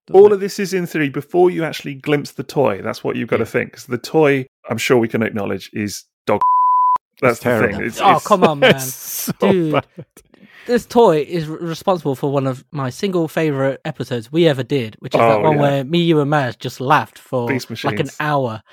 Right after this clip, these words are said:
Speaker 3: at those photos. You remember the photos?
Speaker 2: Oh,
Speaker 3: Oh,
Speaker 2: God.
Speaker 3: my God. <laughs> Is that
Speaker 2: It's,
Speaker 3: what?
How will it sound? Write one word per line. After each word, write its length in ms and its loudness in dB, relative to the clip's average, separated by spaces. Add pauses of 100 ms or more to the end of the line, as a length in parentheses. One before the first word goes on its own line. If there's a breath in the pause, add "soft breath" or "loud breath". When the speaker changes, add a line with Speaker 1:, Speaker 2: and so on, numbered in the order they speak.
(140 soft breath)
Speaker 3:
at 120 -4
those 160 4
photos. 460 0
You 60 -2
remember 200 2
the 180 -2
photos? 520 -10
Speaker 2:
Oh, 280 4
Speaker 3:
Oh, 60 4
Speaker 2:
God. 240 6
Speaker 3:
my 160 -6 (340)
God. 180 -2 (140)
<laughs> 220 -4
Is 440 -6
that 140 4
Speaker 2:
It's, 80 -8
Speaker 3:
what? 240 -4